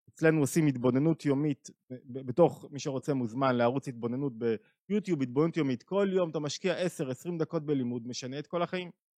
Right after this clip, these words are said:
משנה את כל היום. אנחנו יכולים להבין את זה היטב על ידי רגש שלילי. עברת איזה טראומה, מישהו אמר לך משהו לא טוב, מישהו פגע בך, קרה לך איזה משהו, יכול להשפיע עליך חודשים קדימה. לחיוב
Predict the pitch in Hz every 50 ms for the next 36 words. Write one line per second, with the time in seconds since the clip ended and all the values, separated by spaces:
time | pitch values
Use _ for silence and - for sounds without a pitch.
0 | _ _ _ _ - 120 - 127 139 147 - - 180 175 180 185 190 202 196 175
1 | - _ _ _ _ _ _ _ _ _ _ _ 131 131 127 120 - - 147 135
2 | 131 127 147 156 180 202 208 185 147 131 170 185 196 165 - 147 135 123 110 -
3 | - 185 180 160 160 147 - - 135 127 123 113 113 143 151 156 156 147 - _
4 | _ _ _ _ _ _ _ - 113 135 156 151 156 151 - - - 131 127 127
5 | 127 113 104 101 95 143 147 147 147 170 143 113 117 107 - 131 127 143 156 160
6 | 151 127 117 131 143 - - 127 104 107 135 151 165 160 147 - 143 139 143 135
7 | - 147 139 131 127 - 131 117 107 139 139 - 165 - - 110 101 117 143 156
8 | 156 156 - - 165 147 - _ _ _ _ _ _ _ - 123 143 175 180 139
9 | 147 156 135 117 127 127 156 175 180 - - 160 147 - 190 208 214 185 - -
10 | 214 214 220 220 - - 190 175 - - 185 160 160 147 - 214 214 190 165 -
11 | 175 160 156 160 139 110 95 - _ _ _ _ _ _ _ _ _ _ _ _
12 | _ _ - 143 143 147 - 151 156 175 202 208 190 175 165